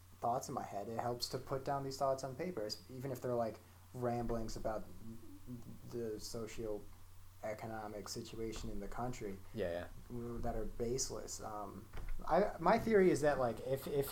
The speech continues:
Speaker 1: you had the ability to take everything that you ever think in your life and put it down on paper, and even just, like, got somebody to edit it, you would be the greatest author of all time. Because,
Speaker 2: I
Speaker 1: like,
Speaker 2: to-,
Speaker 1: yeah.
Speaker 2: totally agree. Totally agree. Like, I, I, like,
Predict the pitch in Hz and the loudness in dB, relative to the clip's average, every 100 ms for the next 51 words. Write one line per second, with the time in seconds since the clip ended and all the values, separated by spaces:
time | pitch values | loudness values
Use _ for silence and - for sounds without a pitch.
0 | 123 123 175 156 170 160 113 92 110 120 | -2 4 4 4 4 4 4 2 2 0
1 | 131 - 110 - - 117 - - 101 117 | -2 -2 -4 -2 0 0 0 -2 0 8
2 | 120 123 117 107 110 - 98 110 - 95 | 8 10 6 4 0 -2 0 -2 0 -4
3 | 110 117 - 110 107 92 101 117 110 101 | -4 -6 -6 -4 -2 -2 0 -2 -2 -2
4 | 101 104 107 98 90 90 131 143 - - | -2 -2 -4 -4 -6 0 -2 -2 -14 -18
5 | - - - - - - - - - 117 | -20 -20 -18 -18 -18 -18 -18 -12 -4 0
6 | 110 107 - - - - - - - - | 0 -2 -8 -12 -18 -20 -20 -20 -20 -18
7 | - - 123 123 117 - 117 98 - - | -8 -4 0 0 0 2 2 2 -6 -4
8 | 113 98 - 110 107 98 107 104 107 123 | 0 0 0 0 0 -2 -4 -4 -2 -2
9 | 170 - - 156 170 165 139 123 110 - | -2 -8 -8 -2 0 2 2 2 2 2
10 | 95 87 - 92 - - - - - 135 | 0 0 -4 -6 -6 -8 -12 -14 -2 4
11 | 151 156 156 - - 143 151 151 160 151 | 8 12 10 10 6 8 8 10 10 12
12 | 175 180 175 175 165 180 113 - - 131 | 12 12 10 8 10 10 8 2 4 10
13 | 135 135 123 113 90 - - - 147 - | 12 12 10 8 8 4 -2 8 10 12
14 | 139 - - 147 151 147 147 | 8 6 2 10 12 12 12